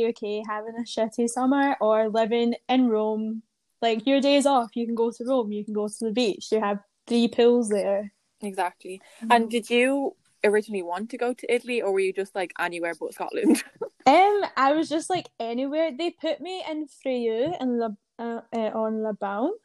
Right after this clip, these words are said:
Speaker 1: in France.
Speaker 2: <laughs> Thank
Speaker 1: And
Speaker 2: God
Speaker 1: then
Speaker 2: you didn't get there. <laughs>
Speaker 1: Oh my God, I know. And then they sort of, like, changed it last minute. I got
Speaker 2: Mm.
Speaker 1: told on the Tuesday, like, "Oh yeah, on Friday you're going, you're gonna be going to Rome." And I'm
Speaker 2: Bit
Speaker 1: so
Speaker 2: different.
Speaker 1: glad. Yeah, but, like, I think I needed it.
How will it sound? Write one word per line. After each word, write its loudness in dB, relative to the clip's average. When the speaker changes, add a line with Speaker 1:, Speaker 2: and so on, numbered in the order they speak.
Speaker 1:
in -2
France. -4
Speaker 2:
<laughs> -14
Thank 4
Speaker 1:
And 8
Speaker 2:
God -
Speaker 1:
then 6
Speaker 2:
you -6
didn't -4
get -2
there. 4
<laughs> -6
Speaker 1:
Oh 6
my 4
God, 4
I -4
know. 2
And -8
then -8
they 0
sort -2
of, 0
like, 0
changed -2
it -2
last -6
minute. -4
I -2
got -2
Speaker 2:
Mm. -10
Speaker 1:
told 0
on 2
the 2
Tuesday, 2
like, 4
"Oh -4
yeah, 2
on -4
Friday -4
you're 0
going, -4
you're -4
gonna 0
be 2
going 2
to 0
Rome." 2
And -4
I'm 8
Speaker 2:
Bit 6
Speaker 1:
so 8
Speaker 2:
different. -2
Speaker 1:
glad. 0
Yeah, 2
but, 2
like, 4
I 4
think 4
I 4
needed 4
it. 6